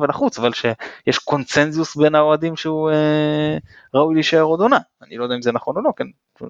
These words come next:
אליבא דה מרקו. אה, אבל אני לא חושב שזה קשור לעניין של הכיסא, כי אני לא חושב שתיקו פה, או לא זה כזה,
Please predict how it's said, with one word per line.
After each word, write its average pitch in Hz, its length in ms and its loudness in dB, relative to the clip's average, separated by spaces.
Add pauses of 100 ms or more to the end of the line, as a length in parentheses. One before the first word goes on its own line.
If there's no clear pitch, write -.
אליבא 120 440 2
דה 127 440 2
מרקו. 147 340 -2 (680)
אה, 120 120 4 (120)
אבל 143 100 4
אני 160 60 2
לא 190 60 -2
חושב 165 240 -6
שזה 113 200 -6
קשור 117 340 -4
לעניין 117 260 0
של 113 160 -6
הכיסא, - 400 -2 (460)
כי 131 120 0
אני 143 120 0
לא 185 60 2
חושב 202 280 0
שתיקו 151 1300 0
פה, 165 60 2
או 147 160 6
לא 143 160 4
זה 135 100 0
כזה, 120 420 -2